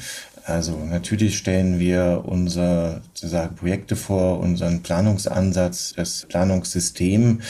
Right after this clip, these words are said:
Aber die Kollegen zeigen uns auch, wie man mit gleichen, kann man sagen, Problemen auch anders umgehen kann. Manche Denkblockade wird hier,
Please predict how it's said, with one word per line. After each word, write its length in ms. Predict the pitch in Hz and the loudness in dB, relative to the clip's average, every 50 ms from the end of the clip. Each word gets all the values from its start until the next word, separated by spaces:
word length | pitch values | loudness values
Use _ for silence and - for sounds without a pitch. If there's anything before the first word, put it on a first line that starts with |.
| - - - - - - - - - - | -8 -8 -10 -10 -12 -14 -14 -18 -14 -6
Aber 760 | - - 95 95 90 92 95 90 98 98 95 95 92 90 - - - - - - - | -2 0 0 2 2 2 2 2 4 4 6 6 6 4 2 -2 -14 -16 -10 -4 -2
die 80 | 95 | -2
Kollegen 840 | 90 - - 92 87 87 85 87 92 107 101 98 98 95 95 92 - - | -2 0 0 0 2 2 2 2 2 2 2 2 2 2 0 0 -2 -4
zeigen 400 | - - 85 80 87 95 107 104 | -6 -4 -2 0 0 0 0 0
uns 340 | - 95 95 90 - - - | 0 0 0 -2 -2 -4 -4
auch, 520 | - 76 76 82 98 107 104 104 - - | -4 -2 0 0 0 0 -2 -4 -6 -4
wie 100 | 90 92 | -2 0
man 600 | 95 95 92 90 90 92 90 87 87 85 85 87 | 2 2 2 2 2 0 0 -2 -4 -6 -6 -4
mit 340 | 92 95 92 - - - - _ _ _ _ _ - - - | -2 -4 -4 -6 -10 -14 -16 _ _ _ _ _ -20 -14 -8
gleichen, 460 | - - 82 87 95 101 120 123 113 | -4 0 0 2 2 2 2 2 2
kann 180 | 110 113 113 113 | 4 4 4 6
man 160 | 110 110 107 | 6 4 4
sagen, 380 | 98 101 101 104 104 104 110 107 | 4 4 4 4 4 4 2 2
Problemen 800 | 104 104 107 - - 90 95 101 107 107 110 110 110 110 107 104 - - - - - - - | 2 0 0 0 0 0 2 4 6 6 6 6 6 6 4 2 -2 -10 -12 -12 -14 -8 -2
auch 180 | - 110 - - | -2 -2 -2 0
anders 340 | - 85 87 87 82 - | 0 2 2 2 2 0
umgehen 460 | - 98 110 110 107 107 107 107 104 104 | 2 2 4 4 4 4 4 4 2 0
kann. 460 | - 104 101 101 104 101 101 98 - - - - - - _ - | 0 2 2 4 4 2 2 0 -4 -10 -16 -18 -18 -20 _ -4
Manche 340 | - 95 98 95 - - 87 | 0 2 2 2 2 0 -2
Denkblockade 880 | - 95 110 113 113 - 113 104 107 - 104 104 98 104 98 104 95 | 0 2 2 2 2 2 -2 -2 -2 0 0 2 2 4 4 2 0
wird 140 | - 95 - | 0 -2 -4
hier, 400 | - - 98 98 95 95 90 87 | -2 0 2 2 2 2 0 -2